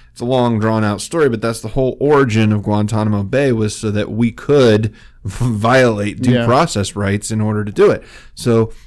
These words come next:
Speaker 1: if you want to do that, then send these people to Guantanamo Bay and show us your true colors. Y-, you know what I'm, you know,
Speaker 2: Yeah.
Speaker 1: you know what I'm getting at? So at any rate, um, that's what that's what the, the, um,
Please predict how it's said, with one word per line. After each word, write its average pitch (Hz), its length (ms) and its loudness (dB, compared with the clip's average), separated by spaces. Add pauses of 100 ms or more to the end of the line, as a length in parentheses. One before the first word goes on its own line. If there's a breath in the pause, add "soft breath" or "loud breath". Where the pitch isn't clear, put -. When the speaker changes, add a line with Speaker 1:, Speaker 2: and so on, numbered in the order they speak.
Speaker 1:
if 110 120 -8
you 120 140 2
want 160 300 0
to - 100 -8
do 147 460 -4
that, 104 240 -2
then 104 100 -4
send 127 260 -2
these 120 140 -2
people 123 280 -4
to 107 60 -6
Guantanamo 107 540 -2
Bay 120 420 -2 (300 soft breath)
and 107 160 -4
show 120 260 2
us - 340 -4 (340)
your 101 240 -8
true 107 240 -4
colors. 98 760 -6
Y-, 110 240 -6
you 113 140 0
know 104 100 2
what 101 100 2
I'm, 98 240 -4
you 113 180 -2
know, 107 120 -2
Speaker 2:
Yeah. 123 300 0
Speaker 1:
you 117 100 -10
know 117 180 -6
what 107 100 -4
I'm 98 100 -8
getting 143 240 -6
at? 160 180 -8 (400 loud breath)
So 131 500 -2 (440 soft breath)
at 151 160 0
any 165 180 2
rate, 107 380 0 (1000)
um, 117 340 2
that's 127 320 0
what 120 280 0 (640)
that's 127 460 0
what 113 220 -4
the, 104 360 0
the, 101 460 -2
um, 95 460 -4